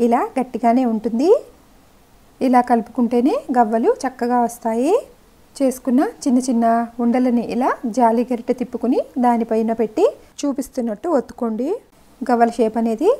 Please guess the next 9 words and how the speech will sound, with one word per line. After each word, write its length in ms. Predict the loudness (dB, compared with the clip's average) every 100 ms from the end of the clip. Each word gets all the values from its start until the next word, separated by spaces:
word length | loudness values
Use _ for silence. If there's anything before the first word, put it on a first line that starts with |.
| 2
పర్ఫెక్ట్గా 500 | 2 2 -2 -2 -2 0
వస్తుంది. 460 | -2 -4 -2 0 0 0 -4 _ _ -20 _ _ _
పిండిని 380 | 0 4 4 4 2 2
మరీ 180 | 4 4 2
ఎక్కువగా 380 | 2 0 2 2 2 0 -2
పెద్ద 160 | -2 0
పెద్ద 140 | 0 2 2
ఉండలుగా 340 | 2 0 0 0
చేసుకోవద్దు. 640 | -2 -2 -2 -2 -2 0